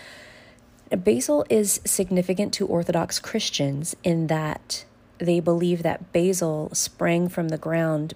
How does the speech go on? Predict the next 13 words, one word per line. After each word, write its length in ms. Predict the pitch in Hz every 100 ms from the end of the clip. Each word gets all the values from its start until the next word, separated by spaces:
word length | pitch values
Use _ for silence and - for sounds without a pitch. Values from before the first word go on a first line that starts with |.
| -
below 280 | 160 160
the 100 | 147
cross 760 | 156 - 208 202 156 170 - -
where 220 | 170 170
Christ's 800 | 160 - 175 156 - - - -
blood 400 | - 156 160 156
fell, 340 | - 151 120 165 - - - -
uh, 200 | - 143 135
as 140 | 156
he 100 | -
was 140 | 151 147
being 160 | 151
crucified. 760 | 143 - 151 - - - -